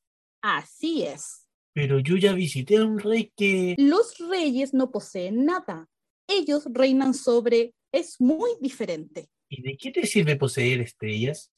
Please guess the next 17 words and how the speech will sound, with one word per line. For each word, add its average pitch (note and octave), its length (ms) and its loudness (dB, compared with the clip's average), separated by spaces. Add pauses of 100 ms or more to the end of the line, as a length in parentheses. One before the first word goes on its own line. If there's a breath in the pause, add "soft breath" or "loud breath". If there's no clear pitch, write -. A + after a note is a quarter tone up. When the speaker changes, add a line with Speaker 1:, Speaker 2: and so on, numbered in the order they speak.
(100)
Speaker 1:
Me B3+ 300 2
sirve G4+ 520 -4
para A#3+ 240 -8
ser B3 400 -2 (300)
rica. G#3+ 680 -4 (160)
Speaker 2:
¿De C3+ 300 2
qué G3+ 140 2
te G#3 120 4
sirve E3+ 380 0
ser C#3+ 220 -4
rica? D3 520 -4 (300 soft breath)
Speaker 1:
Me C#4+ 260 2
sirve A3+ 520 0
para F#3 220 0
comprar F#3+ 440 -4
más C#4 440 4
estrellas D4 680 -2